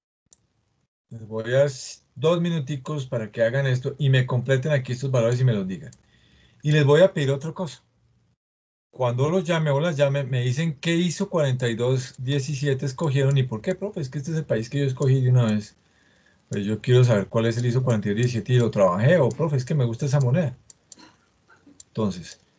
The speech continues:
por favor, me resuelven aquí estos datos. Tin, tin, tin, tin. Dense en cuenta que aquí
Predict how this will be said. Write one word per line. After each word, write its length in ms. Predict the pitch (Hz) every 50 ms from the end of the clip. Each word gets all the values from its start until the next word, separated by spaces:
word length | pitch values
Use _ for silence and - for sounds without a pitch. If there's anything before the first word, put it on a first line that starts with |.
| _ _ - - - _ _ -
por 140 | - 120
favor, 340 | 120 127 139 143 147 143 127
me 120 | 120 123 117
resuelven 600 | 107 110 107 - - 139 147 151 151 185 196 196
aquí 280 | 165 135 - - 135
estos 260 | 135 127 131 160 160
datos. 400 | 147 147 - - 123 170 175 - _ _
Tin, 380 | - 135 143 151 160 151 143
tin, 520 | - - 131 127 127 131 135 135 131 127 127 - _ _ _
tin, 440 | - 110 117 120 131 131 135 127 -
tin. 180 | - 107 101 92 90 - - - - - - _
Dense 200 | - 123 123 185
en 120 | 202 196
cuenta 340 | 202 196 180 165 156 196 185
que 80 | - 143
aquí 380 | 123 - - 143 180 220 -